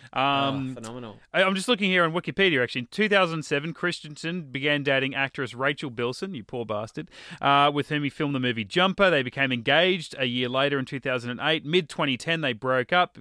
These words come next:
Speaker 1: began dating again a few months later. On October twenty-nine, twenty fourteen, Bilson gave birth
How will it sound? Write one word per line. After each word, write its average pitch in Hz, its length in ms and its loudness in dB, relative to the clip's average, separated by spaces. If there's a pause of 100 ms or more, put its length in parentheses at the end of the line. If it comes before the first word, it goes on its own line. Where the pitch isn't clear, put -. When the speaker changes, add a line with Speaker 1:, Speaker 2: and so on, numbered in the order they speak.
Speaker 1:
began 123 340 -4
dating 123 320 0
again 120 240 -4
a 131 60 -6
few 131 160 -8
months 113 260 -8
later. 156 300 2 (340)
On 143 160 4
October 180 420 4
twenty-nine, 143 520 0
twenty 151 260 0
fourteen, 165 500 -2
Bilson 202 380 0
gave 131 240 0
birth 143 240 0